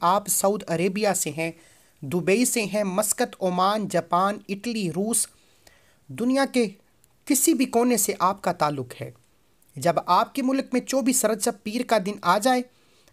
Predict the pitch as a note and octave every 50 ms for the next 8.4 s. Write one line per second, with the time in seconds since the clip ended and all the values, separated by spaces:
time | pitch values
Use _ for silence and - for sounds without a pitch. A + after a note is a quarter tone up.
0 | _ _ F3+ G3 A3 A#3+ B3 B3+ C4 B3+ A#3 G#3+ F#3 F#3+ - - A#3+ - - D#3+
1 | - - - F#3 F3+ G3 G3 - D3+ D#3+ D#3 D#3 - - C#3+ C3 B2 B2 B2 A2+
2 | B2 A#2+ - _ _ _ _ _ _ _ _ _ _ _ _ _ _ _ _ _
3 | _ _ _ _ - _ _ - G3 A3+ A3 - C#4 C4 A#3+ - - _ _ _
4 | _ _ - - - D4 C#4+ - C4+ A#3 G#3 G#3+ G#3+ - C4 C4 - B3+ A3 G3
5 | G3 - C4 B3 - - A#3 D#3 F3+ F3 - G3 G3+ A3 A#3 G3+ A#3 A3 - F#3+
6 | F3+ F#3+ G3+ G3+ B3+ B3+ - - A#3+ - G#3+ G#3+ G#3 G3 F3 F#3+ F#3+ F#3+ F#3+ -
7 | - _ - _ _ _ _ _ _ _ _ F#3+ G#3 A#3 A3+ - C#4+ C4+ C4+ B3
8 | A#3+ A#3+ - - - A#3+ A3+ A3+